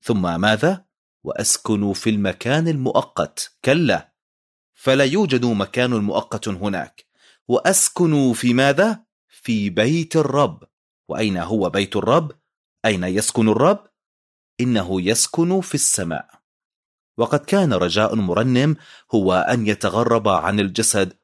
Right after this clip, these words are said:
ويستوطن عند الرب، وهو يتفق تمامًا مع ما قاله الرسول بولس في رسالة كورنثوس الثانية والأصحاح الخامس.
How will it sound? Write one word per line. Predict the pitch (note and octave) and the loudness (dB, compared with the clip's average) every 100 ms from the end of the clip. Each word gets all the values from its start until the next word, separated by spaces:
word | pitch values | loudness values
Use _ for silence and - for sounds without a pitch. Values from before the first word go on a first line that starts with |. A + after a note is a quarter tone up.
| _ | _
ويستوطن | B2 B2+ B2 - C3+ A#2+ A2+ | -2 0 0 0 0 0 0
عند | F#2 D#2+ F#2 F2 | 0 -4 -6 -6
الرب، | D#2+ E2 - _ _ _ _ - | -4 -6 -6 _ _ _ _ -4
وهو | D3 F#3 D3 | 0 2 2
يتفق | G2+ F#2+ - C#3 B2+ C3 | 2 -2 -2 -2 -2 -2
تمامًا | A#2+ A#2 C3+ F#3 G3 | 0 2 2 2 2
مع | C3 G2+ E2 F2+ | 2 2 2 0
ما | F2 | 0
قاله | - A2 A2 F2+ | 0 -2 0 -2
الرسول | F2+ F#2 - A2 F#2+ | -2 -2 -2 0 -2
بولس | F#2 B2+ C#3 E3 D#3+ - - _ | 0 2 2 2 -2 -8 -18 _
في | - | -2
رسالة | F#2+ F2+ A2 G#2 F#2+ G2 | 0 0 0 0 -2 -6
كورنثوس | - G#2+ A#2+ A#2 - | -2 0 0 0 -2
الثانية | A2 - A#2 F#2 F2 | -2 0 0 0 0
والأصحاح | E2+ E2+ F2+ D#2 - F2 - | 0 0 -2 -4 -2 -2 -4
الخامس. | - B2 A2+ D#2+ - - - | -4 -2 -2 -2 -6 -6 -10